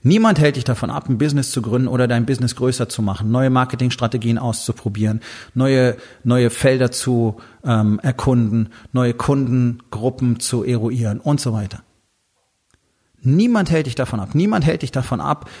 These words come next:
mehr Aufmerksamkeit in deine Familie zu investieren. Niemand hält dich davon ab, ein besserer Ehemann zu werden. Niemand hält dich von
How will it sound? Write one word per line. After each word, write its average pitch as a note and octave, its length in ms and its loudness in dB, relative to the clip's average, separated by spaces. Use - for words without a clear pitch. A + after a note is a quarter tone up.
mehr D#3 640 2
Aufmerksamkeit C3 760 -4
in B2 80 -2
deine A2+ 180 -2
Familie C3 340 -4
zu - 140 -6
investieren. G#2 400 -4
Niemand E3+ 300 2
hält D3 160 0
dich A#2 80 -10
davon A#2 320 -6
ab, D3 280 -6
ein A#2 80 4
besserer C3+ 300 2
Ehemann G2+ 320 2
zu E2 160 -8
werden. C#2+ 240 -16
Niemand D3+ 420 2
hält D3+ 180 -4
dich - 120 -8
von A2+ 180 -2